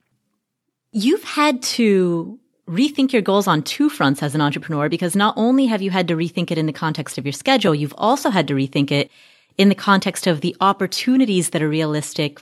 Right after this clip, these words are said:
for entrepreneurs in this economic context as well. So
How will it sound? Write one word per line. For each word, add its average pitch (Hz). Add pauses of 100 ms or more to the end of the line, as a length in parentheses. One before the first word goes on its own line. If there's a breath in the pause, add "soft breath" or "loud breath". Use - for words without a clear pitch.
for 180
entrepreneurs 156 (520)
in 175
this 165
economic 170
context 139
as 139
well. 156 (460 soft breath)
So -